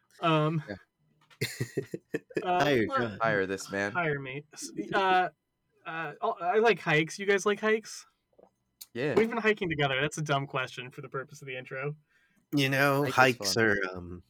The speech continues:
Speaker 3: they're growing on me. I didn't used to like them, but now, now I kind of appreciate them. <laughs>
Speaker 1: Ryan, Julio,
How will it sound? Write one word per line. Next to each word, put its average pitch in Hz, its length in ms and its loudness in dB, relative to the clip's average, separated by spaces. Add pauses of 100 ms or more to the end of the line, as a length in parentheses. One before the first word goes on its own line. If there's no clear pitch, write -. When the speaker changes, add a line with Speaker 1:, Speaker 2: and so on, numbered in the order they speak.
Speaker 3:
they're 101 160 0
growing 95 320 4
on 87 220 -6
me. 85 260 -12
I 95 60 -6
didn't 104 260 2
used 98 260 -2
to 98 60 -4
like 90 320 -8
them, 90 140 -12
but 87 120 -12
now, 92 300 -8 (680)
now 101 140 2
I 95 60 2
kind 92 280 -4
of 82 100 -8
appreciate 87 680 -8
them. 98 140 -2 (800)
<laughs> - 680 -20
Speaker 1:
Ryan, 127 460 -4 (640)
Julio, 120 440 -6